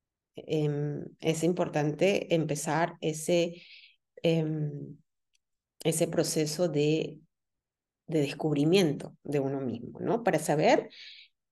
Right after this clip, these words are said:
quién eres, para saber cuáles son tus preferencias, cuáles son tus intereses, cuáles son los valores que tú, em, que tú,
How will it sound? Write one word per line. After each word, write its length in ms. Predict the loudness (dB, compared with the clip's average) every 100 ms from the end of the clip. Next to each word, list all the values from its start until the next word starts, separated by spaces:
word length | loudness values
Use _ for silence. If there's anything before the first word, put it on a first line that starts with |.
| _ _ _
quién 240 | 4 6
eres, 340 | 6 4 0 -2
para 200 | 0 0
saber 280 | 0 0
cuáles 280 | 0 0 0
son 140 | -2 -4
tus 120 | -4
preferencias, 920 | -4 -4 0 0 0 -2 -4 -4 -6
cuáles 280 | -2 0 0
son 160 | 0 -2
tus 200 | -2 -4
intereses, 840 | -2 -2 4 4 4 -2 -4 -2
cuáles 320 | -2 0 0
son 220 | 0 2
los 160 | 2 0
valores 560 | 0 4 4 4 2
que 120 | -4 -6
tú, 360 | 2 4 2 0 -12 -20 -20 -20 _ 0
em, 840 | 2 2 0 -2 -2 -4 -8 -14 _ _ _ _ _ _ -20 _ _ _ _ _ _ _ _ _ _ _ _ _ _ _ _ _ _ _
que 120 | 2 4
tú, 360 | 4 4 2